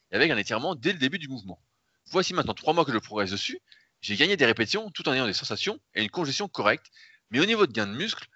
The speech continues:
c'est assurément zéro progrès, je dirais même une petite perte. Maintenant que je me suis acheté des haltères, j'ai une idée, celle de combiner élastique et haltère en un seul mouvement.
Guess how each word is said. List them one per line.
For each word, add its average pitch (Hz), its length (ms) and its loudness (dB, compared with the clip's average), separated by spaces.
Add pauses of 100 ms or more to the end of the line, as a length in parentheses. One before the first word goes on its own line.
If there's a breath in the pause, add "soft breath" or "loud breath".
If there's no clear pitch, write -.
(180 soft breath)
c'est 135 200 -2
assurément 120 400 0
zéro 190 320 6
progrès, 127 420 4 (200)
je 151 160 -2
dirais 131 200 0
même 190 120 4
une 147 100 -4
petite 139 320 -4
perte. - 340 -6 (720 soft breath)
Maintenant 208 360 2
que 139 120 -2
je 123 80 -6
me 131 80 -8
suis 143 120 -2
acheté 135 220 -2
des 127 140 -4
haltères, 147 440 -2
j'ai 127 160 -4
une 135 140 -6
idée, 123 300 -10 (320)
celle 170 240 2
de 117 40 -6
combiner 110 540 -10
élastique 123 480 -2
et 90 40 -2
haltère 165 300 -2 (220 soft breath)
en 101 140 -8
un 107 100 0
seul 185 220 0
mouvement. 101 340 -12